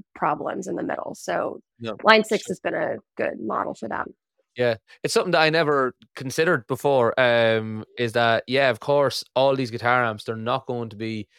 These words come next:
Speaker 2: um, they're not going to be geared towards, like, the electric violin or any sort of, like, even I, I play, um, I, I play electric mandolin, um, in, in, in my band. And even at that, uh, like, I'm at, at the moment getting a new pickup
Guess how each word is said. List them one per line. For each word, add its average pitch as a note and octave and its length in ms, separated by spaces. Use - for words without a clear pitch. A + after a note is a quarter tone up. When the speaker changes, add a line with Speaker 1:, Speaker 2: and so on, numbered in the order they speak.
Speaker 2:
um, G#2 800
they're A#2 100
not B2 180
going A#2+ 140
to G2+ 60
be A2 80
geared A2 240
towards, G#2+ 600
like, G#2+ 240
the G2+ 380
electric G#2 360
violin G#2 460
or G#2 220
any A#2 180
sort A2 240
of, G#2+ 80
like, A2 120
even B2 220
I, C3 220
I C3+ 80
play, C3+ 180
um, A#2+ 160
I, B2+ 220
I B2+ 140
play B2 160
electric A#2+ 380
mandolin, A#2 480
um, G#2+ 380
in, G#2+ 420
in, G#2 520
in G#2+ 120
my A2+ 200
band. G#2 280
And A2 120
even A#2 200
at A2 140
that, A2+ 300
uh, G#2 480
like, G#2+ 300
I'm A2 420
at, A2 240
at A2 100
the A2+ 60
moment A2 340
getting G#2+ 200
a G#2+ 40
new A2 160
pickup A2+ 320